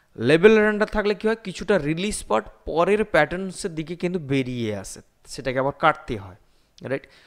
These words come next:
কিন্তু কার্ড রেন্ডার আপনি যতটুকুই আপনি সিলেক্ট করেছেন ততটুকুই কিন্তু রেন্ডার হবে।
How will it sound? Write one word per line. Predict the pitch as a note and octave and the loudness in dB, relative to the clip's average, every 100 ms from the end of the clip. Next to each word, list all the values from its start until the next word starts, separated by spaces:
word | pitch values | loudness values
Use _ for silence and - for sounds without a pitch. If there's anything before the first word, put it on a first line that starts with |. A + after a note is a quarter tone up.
| _ | _
কিন্তু | F3 F3+ - | -8 -8 -6
কার্ড | D3 F3 F#3 | 2 4 4
রেন্ডার | F#3+ D3 C3 C#3+ | 2 2 0 0
আপনি | C#3 - G3 D3+ | -2 -6 -8 -4
যতটুকুই | D3 C3+ - A3 A3 - F#3 - A3+ A#3+ A#3+ _ _ _ _ _ - | 0 0 2 0 0 0 -2 -2 -6 -4 -6 _ _ _ _ _ -6
আপনি | B2+ D#3 E3+ E3+ _ _ | -4 -2 -4 -6 _ _
সিলেক্ট | - - G#3 A#3 A#3 | -14 -8 4 4 4
করেছেন | - A3 A3 C4 | 0 0 0 -8
ততটুকুই | - D#3 G3+ F#3 E3+ G3 F#3+ | -4 -4 -2 -6 -4 -4 -4
কিন্তু | F#3 D#3+ G#3 A#3+ | -6 -6 -6 -4
রেন্ডার | D3 A#2+ G#2+ F#2+ | -2 -4 -8 -14
হবে। | F#2 F2+ | -18 -20